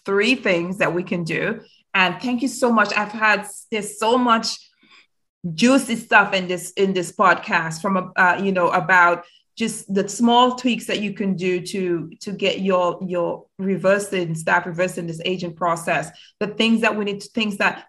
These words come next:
reading the food labels, replacing, um,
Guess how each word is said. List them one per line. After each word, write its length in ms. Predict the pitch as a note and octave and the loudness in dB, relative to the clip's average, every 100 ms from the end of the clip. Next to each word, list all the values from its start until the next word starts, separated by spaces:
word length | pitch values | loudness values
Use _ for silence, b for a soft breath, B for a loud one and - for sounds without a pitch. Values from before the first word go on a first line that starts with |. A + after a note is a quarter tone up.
| - | -6
reading 380 | G#3 A3 G#3+ | -2 0 0
the 80 | G#3+ | -2
food 320 | G#3 A3+ A3 | -4 -4 -2
labels, 640 | G3+ F3+ E3 D#3+ - E3 - _ | -2 -2 -2 -4 -4 -8 -16 _
replacing, 840 | G#3 G3+ A3+ G#3 - G#3+ G3+ G3+ G3+ | -10 -4 -2 -2 -2 -4 -4 -4 0
um, 640 | G3 F3+ F3 E3+ D#3+ D#3+ | 2 2 0 -4 -4 -6